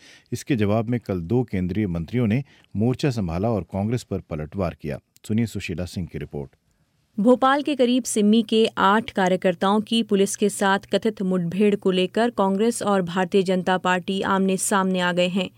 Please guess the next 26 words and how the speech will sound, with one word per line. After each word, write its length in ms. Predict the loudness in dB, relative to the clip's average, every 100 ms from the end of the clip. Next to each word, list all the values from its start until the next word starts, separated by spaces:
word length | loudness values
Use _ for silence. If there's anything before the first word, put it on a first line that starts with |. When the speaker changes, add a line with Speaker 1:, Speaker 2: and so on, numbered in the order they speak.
| _ -20 -20 -2 2
Speaker 2:
भोपाल 360 | 4 4 2
पुलिस 360 | 2 0 0 2
ने 120 | 2
सोमवार 500 | 2 2 4 2 2
को 240 | 2 0
दावा 340 | 2 4 4 2
किया 260 | 2 0
था 180 | 0 -2
कि 160 | 0 0
उसने 320 | 0 0 -2
एक 200 | 0 -2
सुरक्षाकर्मी 800 | -2 -2 -2 -2 0 0 0 0
का 180 | 0 0
गला 280 | 0 0
रेतकर 480 | 2 0 2 0 -2 -4 -20 -6
जेल 320 | 0 4 4 4
से 180 | 2
भागे 360 | 2 0 0 0
सिम्मी 420 | 0 2 4 4
के 200 | 4 0
आठ 360 | 0 2 2 0
कार्यकर्ताओं 680 | -2 -2 0 -2 0 0 0
को 240 | 0 0
एक 220 | 0 -2
मुठभेड़ 460 | -2 -2 0 0 2
में 220 | 0 -4